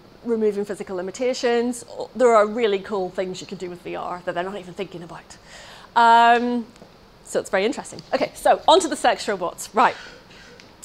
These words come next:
These are the sex robots that are in existence today.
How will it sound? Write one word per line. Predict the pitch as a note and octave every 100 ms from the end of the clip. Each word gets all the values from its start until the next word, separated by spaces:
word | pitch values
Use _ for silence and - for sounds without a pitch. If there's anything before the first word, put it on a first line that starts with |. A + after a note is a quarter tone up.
| - - - _ _ _
These | F4+ G4+ A4
are | E4+
the | F4 B3
sex | D#4 - -
robots | C4+ C4 -
that | A#3+
are | A#3
in | A3+ A3+
existence | G3 G#3+ A3 A3+ F#3+ -
today. | G3+ F#3+ - F3+ D3 C#3+ D3